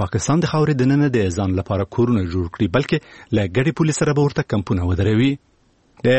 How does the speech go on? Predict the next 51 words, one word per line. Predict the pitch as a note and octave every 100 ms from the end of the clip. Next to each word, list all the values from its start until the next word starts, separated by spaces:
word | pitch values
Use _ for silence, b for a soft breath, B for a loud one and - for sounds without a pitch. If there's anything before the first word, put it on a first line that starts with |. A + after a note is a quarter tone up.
| -
افغانستان | C3+ C#3 D#3+ D3+
بل | D3+ C#3
ګاونډ | C3+ C3 C3
ایران | A#2 B2 B2
هم | C#3 C3
چې | A2+
ویل | G2 F#2
کېږي | B2 B2 B2+
تر | B2+
اوسه | B2+ B2+ B2
پکې | - A2+ B2+
یو | C#3
میلیون | C3+ C3+ C3+ A2
دوه | C#3+ D3
لکه | A#2 G2
افغان | G#2 B2+ -
کډوال | F#2+ G2 G2 B2+ C3
اوسي، | D3 D3+
له | D3
افغانستانه | C#3 C#3 - D3 C3+
د | A#2+
امریکایي | A#2 B2+ A#2+
ځواکونو | G2+ A2 G#2+ D3+ A2+
ناڅاپي | G2 F#2 G2 - E3+
وتلو | C#3+ D#3 D3+
ته | D3+ B B B G2
له | F#2
دې | A#2+ F3 D#3
اړخه | D3+ D3+ D3
اندېښنه | C#3 D3 D3+
لري | C#3+ C#3
چې | - C3+ B B -
پر | G#2+ F#2
دې | B2 D3
هیواد | C#3+ C#3+ - G#2 D3
بیا | C#3
د | G#2
افغان | A2+ G#2+
کډوالو | A2+ G2 A2 G#2+ F#2
بهیر | F2+ C3 - -
ورمات | A2 G#2 F#2+ - F2+
نه | D#3+
شي. | D#3+ B B B B B B B2+
یوه | A#2+ C3 D3+
ایراني | B2+ C#3+ -
چارواکي | C3+ C3+ - B2
رویټرز | C3 C3+ A#2+ -
ته | A#2+
د | A2
دې | C3+
خبرې | B2+ G#2